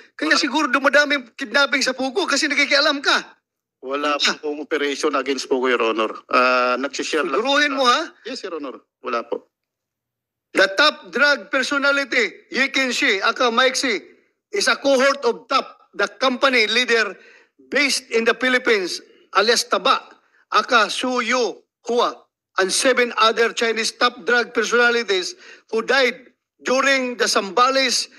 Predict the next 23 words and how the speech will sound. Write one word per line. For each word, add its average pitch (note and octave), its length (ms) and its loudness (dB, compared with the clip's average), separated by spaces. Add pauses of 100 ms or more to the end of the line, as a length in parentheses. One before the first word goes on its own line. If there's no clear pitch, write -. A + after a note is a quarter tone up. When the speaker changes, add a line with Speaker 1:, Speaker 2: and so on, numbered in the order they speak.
(140)
Speaker 1:
shipside C4+ 800 0
smuggling B3 560 -2
operations A#3 640 -2 (320)
on G3+ 160 0
September B3 480 0
seven, A#3+ 320 0
twenty A3+ 240 -2
twenty-one, A3+ 480 0 (640)
and A3+ 160 0
in B3 240 0
Angeles, A#3 400 0
Pampanga A#3 400 0
operation A3+ 560 -2 (400)
last A#3 240 2
October B3+ 480 0
eighteen, A#3 320 0
twenty A3 320 -2
twenty-one. G#3+ 560 -2 (720)
So G#3+ 80 -2
ito G3+ 240 0
yung B3 80 2
sinasabi A3+ 560 0
mo B3 80 -2